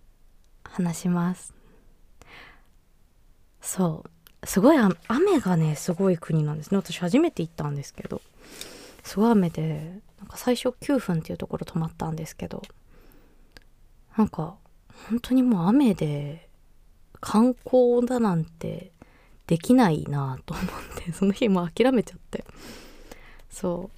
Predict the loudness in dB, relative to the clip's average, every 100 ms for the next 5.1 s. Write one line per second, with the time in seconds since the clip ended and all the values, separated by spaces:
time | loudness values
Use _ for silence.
0 | -14 -8 -8 -8 -10 -10 -14 -14 -16 -18
1 | -18 -20 -20 -20 -20 -20 -20 -6 0 0
2 | 0 -4 -4 -6 -4 -4 -2 -2 -4 -6
3 | -6 -6 -6 -8 -6 -6 -4 -2 -2 -6
4 | -4 -4 -6 -6 -6 -4 -6 -10 -10 -12